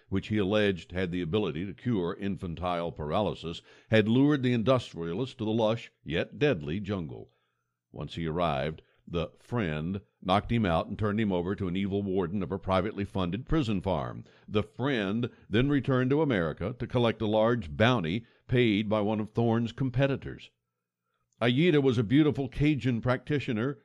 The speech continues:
of medicinal voodoo from Louisiana who, like Thorne, ran into a violent power struggle with a competitor who made her fortune through dark,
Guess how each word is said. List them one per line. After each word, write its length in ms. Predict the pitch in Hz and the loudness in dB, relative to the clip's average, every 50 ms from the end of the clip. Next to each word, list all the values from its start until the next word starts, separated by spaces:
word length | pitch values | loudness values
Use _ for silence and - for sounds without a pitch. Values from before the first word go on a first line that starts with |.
| _ | _
of 140 | - 110 104 | -4 -4 -2
medicinal 560 | 113 113 107 113 139 127 - 147 127 117 110 | 0 0 2 2 0 0 0 -2 -2 -2 -2
voodoo 640 | 95 85 101 127 160 185 123 92 76 64 67 87 104 - _ _ | -2 0 2 2 2 2 0 -2 -4 -4 -4 -6 -8 -10 _ _
from 200 | - 120 127 123 | 0 2 2 4
Louisiana 840 | 120 120 120 117 127 139 147 135 117 135 131 127 120 95 85 104 127 | 4 4 4 4 4 2 2 2 2 2 2 2 2 2 0 0 0
who, 140 | 120 131 127 | 0 0 2
like 260 | 117 117 117 135 - | 2 2 2 0 -2
Thorne, 500 | - 156 180 185 131 98 92 101 123 127 - - - _ - | -2 -2 0 2 2 2 2 0 0 -2 -4 -12 -20 _ -4
ran 240 | 82 92 117 127 | 0 2 2 2
into 260 | 131 123 101 113 113 110 | 2 0 0 0 0 0
a 60 | 98 | 0
violent 540 | 78 98 107 117 120 127 127 131 123 - - | 2 2 2 2 2 2 0 -2 -4 -6 -6
power 340 | - 113 127 175 185 175 | -2 -2 0 0 -2 -4
struggle 560 | - - - 87 82 78 67 - 95 110 113 - _ - | -6 -8 -6 -4 -4 -4 -2 -2 -4 -4 -6 -8 _ -6
with 160 | 92 95 92 113 | -4 -2 -2 -2
a 40 | |
competitor 760 | - - 123 117 110 - 175 185 156 113 - 90 92 135 139 - _ _ _ - | -2 -2 -2 -2 2 4 4 4 4 2 0 -2 -2 -2 -4 -8 _ _ _ -2
who 120 | 110 101 | 0 0
made 240 | 98 110 117 135 127 | 2 4 4 4 4
her 160 | 110 135 165 | 2 0 -2
fortune 540 | 165 - - 147 131 104 - - 120 139 139 | -2 -2 0 0 0 0 0 -4 -6 -6 -6
through 220 | 127 117 113 110 92 | -6 -4 -4 -2 0
dark, 380 | 92 110 110 123 147 - - | 2 2 2 2 0 -2 -8